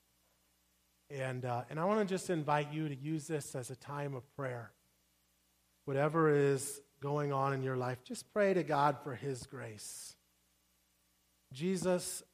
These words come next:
taught us to pray, "Our Father, the one in the heavens,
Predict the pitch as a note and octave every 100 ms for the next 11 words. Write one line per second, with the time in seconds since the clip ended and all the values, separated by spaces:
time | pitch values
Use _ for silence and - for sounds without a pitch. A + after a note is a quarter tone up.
0 | - D#3+ D#3+ D#3+ - F3+ - C3 B2 C3
1 | C#3 - _ _ _ _ _ _ _ _
2 | _ _ _ _ _ _ _ - B2+ C#3+
3 | C3 - E3 E3 F3+ F#3 G3 F#3 - _
4 | _ _ _ _ _ _ _ _ _ _
5 | _ _ _ D3 C#3+ D#3+ F3 F3+ E3+ B2+
6 | D3+ B2+ A#2 G2+ - - -